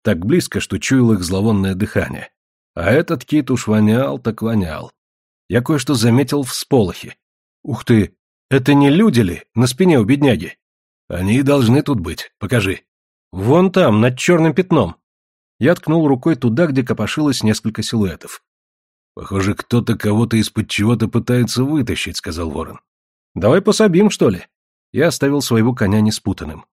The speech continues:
«Ох уж эта неисчерпаемая дурь юности», ухмыльнулся ворон. «Доведет ли она до добра?» Пока я карабкался по жирному податливому склону, ворон искал подходящий куст.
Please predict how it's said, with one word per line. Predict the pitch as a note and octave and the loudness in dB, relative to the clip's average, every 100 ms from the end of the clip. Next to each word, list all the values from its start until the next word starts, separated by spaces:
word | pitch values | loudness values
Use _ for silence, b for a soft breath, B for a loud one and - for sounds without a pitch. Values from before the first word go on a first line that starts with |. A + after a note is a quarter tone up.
| _ _ _ _ _ _ - | _ _ _ _ _ _ -6
«Ох | C3 C3+ | -4 -2
уж | C3+ - | -2 0
эта | B2+ B2 | 2 2
неисчерпаемая | A2+ G#2+ G2 - G#2+ F2+ - D3+ D#3 D3+ C#3 | 4 4 2 -4 -6 -6 -2 -2 0 -2 -2
дурь | G2 A#2 | 0 2
юности», | A2 G2+ G#2 F2 - - E2+ - | 4 4 2 0 -6 -10 -12 -10
ухмыльнулся | - - F#2 F2 D#2+ G2+ | -10 -6 -6 -6 -6 -6
ворон. | E2+ D2 - - _ _ _ _ _ | -6 -8 -12 -20 _ _ _ _ _
«Доведет | E2+ G#2 G#2 F2+ G3+ | 0 2 4 4 2
ли | - | 2
она | D#3+ D3+ D3+ | 2 2 2
до | B2 | 0
добра?» | A#2+ A2+ G2+ E2+ D#2+ - _ _ _ _ _ _ _ _ | 0 0 0 -4 -8 -16 _ _ _ _ _ _ _ _
Пока | - - G#3 | -2 2 2
я | |
карабкался | - D#3 F3+ - D3+ - | 4 2 2 0 -2 0
по | C3+ A#2+ | 0 0
жирному | F#2+ A2 C#3 C3 A#2+ | 0 0 2 2 2
податливому | - F#2+ A#2 G2 F2+ F2 | 0 -2 -2 -2 -4 -4
склону, | - C#3+ E3+ D#3+ D#3 - | -6 -4 -2 2 0 -2
ворон | F#2+ D#3 E3+ D3+ | -4 0 0 -2
искал | - - D3+ | -10 -6 -8
подходящий | - A#2+ G2+ A2+ B2 A#2 | -6 -6 -2 -2 -2 -6
куст. | A2 E2 - - | -8 -12 -12 -14